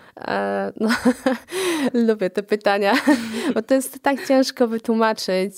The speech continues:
No, emocje to jest naprawdę, ja tak się śmieję, że to jest taki trochę roller coaster, bo od, na początku od, powiedzmy, stresu, e, gdzieś tam zaczyna się stres,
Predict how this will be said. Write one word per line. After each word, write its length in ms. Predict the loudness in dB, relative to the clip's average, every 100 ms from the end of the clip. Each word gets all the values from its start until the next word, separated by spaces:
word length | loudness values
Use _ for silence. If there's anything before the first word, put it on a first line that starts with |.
| -12 -14 _ _ _ -10 -4
No, 200 | -2 2
emocje 400 | 2 2 0 -2
to 140 | 0
jest 140 | 0
naprawdę, 320 | 0 2 2 2
ja 100 | 2
tak 140 | -2
się 140 | -6 -2
śmieję, 200 | 0 0
że 60 |
to 60 | -2
jest 100 | -6
taki 260 | -6 -6 -4
trochę 420 | -2 0 2 2
roller 280 | 4 2 0
coaster, 460 | -4 0 0 0 -4 -20 -20 _
bo 380 | -6 0 2 2
od, 180 | 0 0
na 140 | 0
początku 420 | -2 -2 -2 0 -4
od, 180 | -4
powiedzmy, 420 | -6 -4 0 0 -2
stresu, 1200 | -4 0 2 2 -2 -4 0 0 2 2 0 0 -2
e, 480 | -2 -2 -2 -2 -4
gdzieś 300 | -4 -8 -8
tam 440 | -6 -4 -4 -6 -12 -20 -20 -8
zaczyna 360 | -6 -2 -2
się 120 | -2
stres, 800 | -8 -4 0 2 2 0 -2 -14